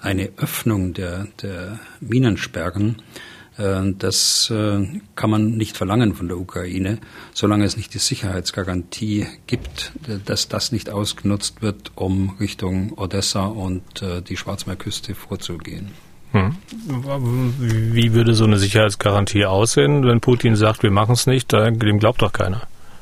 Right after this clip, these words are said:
Speaker 1: Nein, dem glaubt keiner, deshalb wird es so schwierig sein.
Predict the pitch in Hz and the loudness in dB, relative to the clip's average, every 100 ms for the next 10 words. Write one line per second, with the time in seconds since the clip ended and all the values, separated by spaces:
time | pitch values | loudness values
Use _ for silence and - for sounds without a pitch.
0 | - - - - - - - - - - | -16 -18 -20 -20 -20 -20 -20 -20 -20 -20
1 | - 104 110 117 104 87 85 113 - 120 | -10 0 4 4 4 2 0 0 2 4
2 | 120 104 - 98 117 123 117 104 - 104 | 4 2 -2 -2 -4 -4 -4 -4 -2 4
3 | 123 104 - 76 98 117 | 4 4 0 -2 0 0